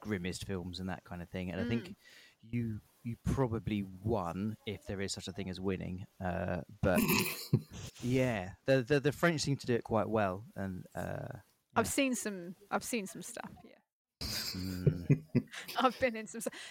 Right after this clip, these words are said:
Speaker 2: No, it was a beautiful rainy evening outside the studio, and we just hit upon, that was the day, Mark, that you showed me that you had a Lost tattoo.
Speaker 1: Oh, yeah, yeah, yeah.
Speaker 2: Yeah. And I was like, "My God." <laughs>
Speaker 1: It's the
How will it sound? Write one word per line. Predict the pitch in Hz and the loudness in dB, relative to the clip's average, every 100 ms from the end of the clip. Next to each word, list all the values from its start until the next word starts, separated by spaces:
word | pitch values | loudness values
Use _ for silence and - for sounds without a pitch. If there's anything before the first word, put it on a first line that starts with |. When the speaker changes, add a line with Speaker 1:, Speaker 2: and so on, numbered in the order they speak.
| - | 4
Speaker 2:
No, | 392 | 6
it | |
was | 339 | 6
a | 311 | 6
beautiful | 370 349 359 302 | 6 4 2 6
rainy | 294 285 285 269 | 6 6 2 0
evening | 247 247 254 | -2 0 2
outside | 247 240 240 226 | 2 2 6 6
the | 226 | 4
studio, | - 240 214 208 202 202 220 - - 160 - _ | -6 -6 -2 2 4 2 0 -8 -20 -20 -20 _
and | 208 | -6
we | 214 | -6
just | 208 226 | -4 -6
hit | - 226 - | 0 0 2
upon, | 202 226 208 208 208 - - | 0 0 0 -2 -8 -12 8
that | 415 | 8
was | 403 | 8
the | 311 | 6
day, | 269 269 | 10 10
Mark, | 262 262 - | 10 6 6
that | 254 | -2
you | 247 | -2
showed | - 285 254 | 2 4 4
me | 254 | 2
that | 247 | -2
you | 240 | -2
had | 262 269 | 2 2
a | |
Lost | 285 339 - - - | 4 4 2 -8 -6
tattoo. | - 220 - 220 220 226 _ - - - _ - | -4 -4 -2 -2 -2 -8 _ -20 -20 -20 _ 0
Speaker 1:
Oh, | - 202 240 | 10 12 12
yeah, | 240 254 254 240 | 12 12 12 12
yeah, | 220 | 12
yeah. | 220 220 | 10 10
Speaker 2:
Yeah. | 311 330 349 349 339 320 311 294 285 240 - | 10 10 10 10 10 10 8 8 6 6 8
And | 269 | 12
I | 262 | 12
was | 262 262 | 12 8
like, | 240 233 - | 8 8 2
"My | 196 196 | -4 -2
God." | 185 110 220 220 - - 285 | 0 -2 -2 -10 -20 -12 -6
<laughs> | - - - - - - | -6 -6 -10 -14 6 6
Speaker 1:
It's | - 117 98 | 8 0 -2
the | - | -2